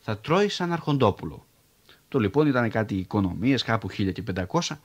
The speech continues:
τα φύλαγε η Στυλιανή για μια ώρα ανάγκη. Ντυθήκανε, έδωσε γραμμή διόρ της δουλειάς, ο Μανώλης. Και έδωσε δρομολόγιο η κούλα του Τζιμάνα, που είχε φύγει πια από το Μαχαλά και δάνειζε με τόκο τώρα πια. Ένα κακό μονάχα,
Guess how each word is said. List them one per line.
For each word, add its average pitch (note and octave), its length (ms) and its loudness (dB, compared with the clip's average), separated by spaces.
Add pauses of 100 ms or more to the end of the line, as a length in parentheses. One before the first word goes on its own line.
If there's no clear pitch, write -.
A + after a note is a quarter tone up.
(400)
τα G#2 140 0
φύλαγε G#2+ 360 2
η F#2 40 0
Στυλιανή G2+ 380 -2
για G2 160 0
μια G2+ 180 0
ώρα F#2+ 220 0
ανάγκη. F#2 360 -2 (720)
Ντυθήκανε, D#3 720 0 (200)
έδωσε B2+ 320 2
γραμμή G2+ 500 0
διόρ A2 380 4
της G#2 160 -12
δουλειάς, D3 460 0 (100)
ο C#3 80 2
Μανώλης. G#2 560 2 (380)
Και D#3+ 100 0
έδωσε A#2+ 280 4
δρομολόγιο B2+ 680 0
η D3 120 -4
κούλα A#2 260 2
του A2+ 120 -2
Τζιμάνα, A2 500 2 (300)
που C3 120 -2
είχε A2 120 0
φύγει G#2 240 0
πια F#2+ 180 0
από F2+ 160 -2
το F#2+ 100 -6
Μαχαλά E3+ 360 2
και - 140 -4
δάνειζε A#2+ 360 2
με G2+ 100 2
τόκο G2 240 -2
τώρα F#2 220 -4
πια. - 180 -14 (1000)
Ένα F3 240 4
κακό C#3 300 4
μονάχα, F2+ 440 0